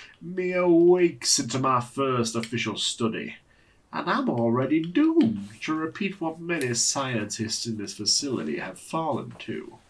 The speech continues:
It is with this ending that I reinforce one fact.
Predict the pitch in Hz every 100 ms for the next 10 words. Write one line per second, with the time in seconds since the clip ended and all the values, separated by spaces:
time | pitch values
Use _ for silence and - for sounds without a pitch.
0 | - - - - - - - - - -
1 | _ - - - 120 135 127 147 117 151
2 | 156 160 156 160 156 160 165 160 160 -
3 | 185 123 113 110 98 - - - - -
4 | - 113 123 120 120 131 120 113 147 117
5 | 95 - - 104 104 92 87 - 113 -
6 | 87 - - -